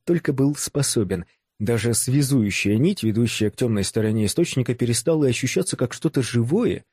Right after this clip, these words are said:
и превратилась в обычный придаток моего сознания. Я мог ее использовать, но никаких сигналов она больше проводить не могла.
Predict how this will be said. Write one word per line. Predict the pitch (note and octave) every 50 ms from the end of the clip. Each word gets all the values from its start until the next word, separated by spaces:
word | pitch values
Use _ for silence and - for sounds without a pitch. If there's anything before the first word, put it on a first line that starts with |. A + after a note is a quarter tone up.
| _ _ _ _ _ -
и | G#2 D3 G#3 G#3+
превратилась | - F#3+ E3 B2 A#2 A#2 A#2 A#2 - G3 G3+ G3 E3 - - _ _ _ _ _ _ -
в | G#2 A#2
обычный | A2 - - D3 - - - A3 G#3 G3
придаток | - A#2+ G#2+ G2+ F2+ G2+ G#2 - - -
моего | C3 A#2 G2 F2+ F#2+ F#2+
сознания. | - - A2+ G#2 G2 F#2 - - - - _ _ _ _ _ _ _ _ _ _ _ _ _ _ _
Я | F#2+ F2 F2+ A#2+ D3+ E3+
мог | D3+ D#3+ G#3+ G#3+ - -
ее | - G#2+ F#2+ F2+ F#2 F#2+
использовать, | F#2 - - - F#3+ F3 A#2+ G#2 F#2 E2+ - - - _ _
но | - B2 B2 C#3+ D#3+ E3 D#3
никаких | C#3+ C3+ D3 E3 - - F3+ - - A2+ -
сигналов | - - A#2+ A2 A#2 C3+ D#3+ E3 C3 A2 - B2
она | A2+ A#2+ A#2+
больше | A2+ A#2 B2 A#2 - - G#2+
проводить | - G#2 G#2 G2+ G#2 G#2 G#2 G#2 - G#2+
не | G#2+
могла. | G#2 A2 G#2 G#2 G2 - -